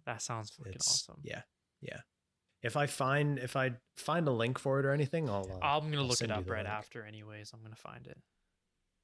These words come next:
Speaker 2: Perfect.
Speaker 1: I shall
Speaker 2: Uh, I think
Speaker 1: find
Speaker 2: we'll,
Speaker 1: it.
Speaker 2: we'll cap it there, and we'll, we're gonna go have some sushi.
Speaker 1: Mm.
Speaker 2: And, uh, if you're interested in any design work, send us an email, hi at big design company dot com,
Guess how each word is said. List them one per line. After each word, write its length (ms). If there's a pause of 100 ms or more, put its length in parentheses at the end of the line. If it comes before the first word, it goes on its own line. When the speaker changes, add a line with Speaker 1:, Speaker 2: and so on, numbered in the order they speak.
(140)
Speaker 2:
Perfect. 500
Speaker 1:
I 160
shall 240
Speaker 2:
Uh, 60
I 80
think 180
Speaker 1:
find 120
Speaker 2:
we'll, 100
Speaker 1:
it. 100 (600)
Speaker 2:
we'll 100
cap 320
it 120
there, 260
and 160
we'll, 400
we're 120
gonna 140
go 140
have 120
some 140
sushi. 480 (180)
Speaker 1:
Mm. 200 (280)
Speaker 2:
And, 400
uh, 380 (380)
if 80
you're 100
interested 320
in 100
any 180
design 340
work, 200
send 200
us 100
an 80
email, 200
hi 200
at 100
big 160
design 320
company 340
dot 340
com, 360